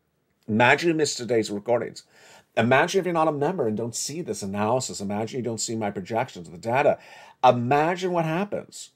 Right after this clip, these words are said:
<sighs> Thank goodness you become a member right today.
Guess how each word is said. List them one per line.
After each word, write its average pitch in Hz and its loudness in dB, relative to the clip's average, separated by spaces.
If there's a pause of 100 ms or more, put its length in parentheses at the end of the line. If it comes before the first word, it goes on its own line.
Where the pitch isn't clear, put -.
(600)
<sighs> - -20
Thank 107 -2
goodness - -4 (340)
you 110 0
become 92 -4
a 78 -8
member 85 -8
right 80 -6
today. 85 -4